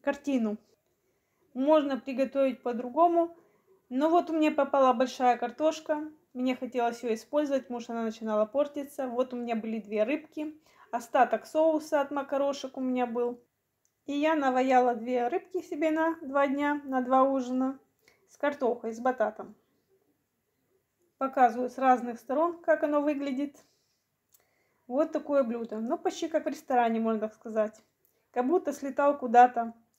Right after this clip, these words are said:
в Доминикану или на французские острова. Гваделупа, Мартиника. Блюдо выглядит как будто оттуда.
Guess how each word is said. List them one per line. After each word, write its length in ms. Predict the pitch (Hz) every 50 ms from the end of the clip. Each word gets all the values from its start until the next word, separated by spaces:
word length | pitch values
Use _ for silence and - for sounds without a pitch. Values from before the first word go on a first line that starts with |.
| - _ -
в 60 | 233
Доминикану 760 | 226 262 254 262 254 254 240 247 254 262 269 269 262 254 254 - _ _ _ _ _ _ _ _ _ _ _ _ _ _ _ _
или 160 | - 269 277
на 140 | 269 262 262
французские 560 | 262 262 233 226 220 277 262 254 - - 247
острова. 600 | 247 240 - 247 240 240 233 233 233 233 233 226 - _ -
Гваделупа, 540 | 240 220 220 226 247 254 285 311 311 302 269
Мартиника. 720 | 254 240 233 226 - - 277 277 277 277 262 - 262 254 - - _ _ _ _ _ _ _ _ _ _ _ _ _ _ _ _ _ _ 381 _ _ _ _ _ _ _ _ _ _ _ _ _ _ _ _ 381 381 _ _ _ _ _ _ _ _ _ -
Блюдо 520 | 262 269 262 233 220 262 285 285 262 269
выглядит 440 | 262 294 262 269 277 269 254 262 -
как 180 | - 262 254 240
будто 280 | 285 302 302 269 262
оттуда. 420 | 254 254 - 240 233 220 202 208